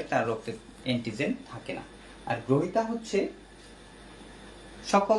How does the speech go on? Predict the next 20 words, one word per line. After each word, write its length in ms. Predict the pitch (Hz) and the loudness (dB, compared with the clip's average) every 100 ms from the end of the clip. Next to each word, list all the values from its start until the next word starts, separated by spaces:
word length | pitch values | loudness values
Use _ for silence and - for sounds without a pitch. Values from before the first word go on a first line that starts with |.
| 196 | 8
ধরনের 260 | 185 190 180 | 8 8 4
রক্ত 160 | 180 175 135 - 131 | 4 0 -2 -4 0
গ্রহণ 200 | 143 147 | 2 4
করতে 160 | 160 - | 2 0
পারে, 100 | 196 240 | -2 0
সেটা 140 | 190 151 | 0 0
হচ্ছে 160 | 131 - 156 | 0 2 4
এবি 180 | 131 120 - | 4 2 4
গ্রুপ, 200 | 190 214 - - - - - - - - | 4 4 -2 -20 -20 -20 -20 -20 -6 0
তাদের 260 | 135 180 - | 2 2 -2
কোনো 160 | 160 196 - - - - - - - - - - - - - 127 | 0 2 2 -2 -20 -20 -20 -20 -20 -20 -20 -20 -20 -20 -8 6
বাছ 220 | 135 - - - - - - - 147 | 8 8 -2 -12 -14 -20 -20 -8 -6
বিচার 280 | 151 240 - - - | -4 -4 -6 -2 0
করতে 220 | 185 120 | 0 2
হয় 140 | 104 85 | 2 2
না, 60 | - - - | -2 -10 0
অন্যদের 340 | 143 160 - - 165 | 2 2 0 -4 -6
হিসেব 220 | 160 160 - | -4 -4 0
করে 120 | 131 | 2
রক্ত 240 | 120 117 | 2 0